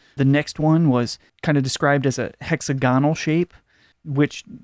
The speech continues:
seems <laughs> very U F O-ish if you start,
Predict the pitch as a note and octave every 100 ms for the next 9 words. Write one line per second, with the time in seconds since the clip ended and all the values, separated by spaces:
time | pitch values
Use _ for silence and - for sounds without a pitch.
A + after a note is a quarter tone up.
0 | - - - - C#3+ C#3 C3 - - -
1 | - - - - - D3+ C3 C#3 D#3+ E3
2 | D3+ C3 D3 D3+ - D#3 E3+ F#3+ - -
3 | - - - D3+ C#3+ D3+ D3+ - D#3